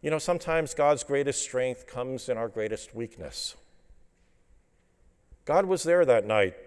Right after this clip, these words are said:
just to get me up, to put one foot in front of the other,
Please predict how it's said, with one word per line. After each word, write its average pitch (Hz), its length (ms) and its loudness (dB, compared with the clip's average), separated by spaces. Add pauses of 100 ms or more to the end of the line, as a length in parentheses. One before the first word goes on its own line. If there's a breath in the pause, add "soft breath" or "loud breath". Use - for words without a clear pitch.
(280)
just - 280 -2
to 165 80 -8
get 156 200 -4
me 156 120 -6
up, 151 260 -2 (1400)
to - 100 -16
put 175 160 -4
one 190 260 -2
foot - 520 -2
in 120 120 -6
front 127 200 2
of 120 80 2
the 127 100 -2
other, 113 400 0